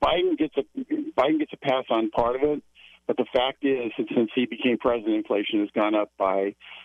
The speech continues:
uh, five, by, I guess it was, what, seven point nine percent, I figured, um, on an annualized basis. And before he was president, he inherited an inflation of one point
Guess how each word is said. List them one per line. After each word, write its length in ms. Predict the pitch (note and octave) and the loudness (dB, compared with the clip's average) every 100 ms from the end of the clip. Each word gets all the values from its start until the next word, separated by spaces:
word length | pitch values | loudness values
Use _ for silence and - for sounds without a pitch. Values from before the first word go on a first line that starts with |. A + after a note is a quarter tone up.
| - | -4
uh, 260 | - F#2+ F#2+ - | 0 2 0 -2
five, 200 | B2+ A#2+ A#2+ - - | 0 0 -2 -4 0
by, 220 | G2 G2 | 0 2
I 80 | G2 | 0
guess 160 | G2 G2 | 0 -2
it 60 | - | -4
was, 120 | F#2+ | -4
what, 140 | - - | -2 0
seven 200 | B2+ A#2 | 0 2
point 180 | G#2+ A2 | 2 2
nine 180 | A2+ A2 | 2 0
percent, 300 | A2+ - A#2 | -2 -2 -2
I 60 | A2 | 0
figured, 300 | B2+ B2 C3 - - - - - | -2 -2 -4 -6 -20 -20 -10 -2
um, 400 | A2 G#2+ G#2+ G#2 | 2 2 0 0
on 160 | A2 | 2
an 100 | A2 | 2
annualized 500 | G#2+ A2 A2+ A2+ G#2+ - | 2 2 0 0 -2 -2
basis. 400 | B2 A2 D3 C#3+ - - - - _ | -2 0 -4 -4 -12 -20 -20 -20 _
And 680 | A#2 A2 A2 G#2+ G#2+ G#2+ G2+ | 0 2 2 2 2 0 0
before 340 | A#2 D3 C#3+ | 0 0 2
he 120 | C#3 A#2+ | 2 0
was 180 | A2+ | 0
president, 560 | - A#2 A2+ A#2+ A#2+ - | 2 0 0 0 -2 -2
he 320 | A#2 B2+ B2+ | -4 0 0
inherited 640 | A2 A2 A#2+ A2+ A2 G#2+ G#2+ | 0 0 0 2 2 0 -2
an 80 | G2+ | -2
inflation 460 | G#2+ - G#2+ A2+ | -2 0 -2 -2
of 80 | F#2+ | 0
one 180 | F#2+ F#2+ | 0 0
point 200 | F#2 | -2